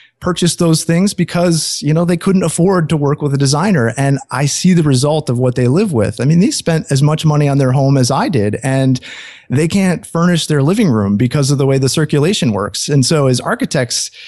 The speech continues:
you know, we can, we can plan the circulation so it makes sense, so you can furnish it, so you can get a lot of natural light, so you can save a lot of energy. And so,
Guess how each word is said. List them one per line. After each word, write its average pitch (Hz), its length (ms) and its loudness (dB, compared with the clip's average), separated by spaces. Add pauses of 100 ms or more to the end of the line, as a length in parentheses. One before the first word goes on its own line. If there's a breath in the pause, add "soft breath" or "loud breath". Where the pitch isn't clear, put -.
(280 loud breath)
you 165 80 2
know, 160 140 2
we 180 160 2
can, 165 360 2 (100)
we 170 120 0
can 185 160 0
plan 156 300 0
the 135 60 2
circulation 143 580 2
so 160 160 0
it 151 80 0
makes 160 200 0
sense, - 320 -2
so 147 120 0
you 170 100 4
can 190 240 -2
furnish 107 400 -2
it, 104 180 -2
so - 120 -2
you 160 120 4
can 156 200 0
get 131 180 0
a 175 60 0
lot 120 180 0
of 107 80 2
natural 107 400 0
light, 107 240 -2
so - 100 -2
you 165 120 4
can 165 160 0
save 165 320 -2
a - 20 -2
lot 110 180 0
of 110 60 -2
energy. 113 480 0
And 127 260 2
so, 143 300 0